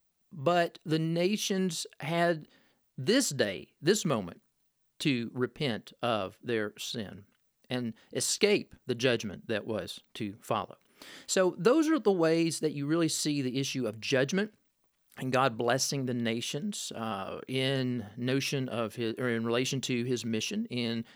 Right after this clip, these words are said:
the latter prophets. But let's, uh, let's take a moment to, to think about that second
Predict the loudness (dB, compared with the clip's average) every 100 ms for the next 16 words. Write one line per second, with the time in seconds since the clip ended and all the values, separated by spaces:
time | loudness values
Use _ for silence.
0 | -20 _ 0 2 2 0 -4 -4 -12 -16
1 | -20 _ -20 -20 -4 2 4 4 4 4
2 | 4 2 2 2 2 2 2 2 0 -2
3 | -8 -4 0 2 2 2 0 0 4 4
4 | 4 -2 -2